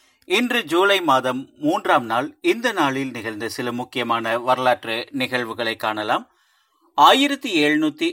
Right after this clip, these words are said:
அறுபத்தி ஏழாம் ஆண்டு நார்வேயின் மிக பழமையான நாளிதழான அட்ரஸி விசன், ஏ டி ஆர் இ எஸ் எஸ் இ ஏ வி ஐ எஸ் ஏ என், அட்ரஸி விசன் நாளிதழ் தொடங்கப்பட்டது.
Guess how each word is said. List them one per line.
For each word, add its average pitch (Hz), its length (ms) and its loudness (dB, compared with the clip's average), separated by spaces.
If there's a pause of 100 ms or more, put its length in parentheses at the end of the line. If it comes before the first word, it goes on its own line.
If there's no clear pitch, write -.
அறுபத்தி 151 520 -2
ஏழாம் 127 340 -2
ஆண்டு 107 280 -4 (180)
நார்வேயின் 190 720 0 (100)
மிக 147 360 -2
பழமையான 156 720 0 (280)
நாளிதழான 127 760 0 (640)
அட்ரஸி 202 640 2 (100)
விசன், 123 400 -6 (580)
ஏ 143 220 -2
டி 127 160 -4 (260)
ஆர் 131 240 4
இ 226 120 -10 (200)
எஸ் 135 220 -6
எஸ் 190 200 -4 (140)
இ 123 180 -6
ஏ 156 120 -2 (340)
வி 185 240 -6
ஐ 233 120 -4 (360)
எஸ் 123 220 -10
ஏ 117 180 -8
என், 110 200 -10 (160)
அட்ரஸி 143 600 -2
விசன் 117 400 -8 (140)
நாளிதழ் 120 580 -2
தொடங்கப்பட்டது. 127 760 -4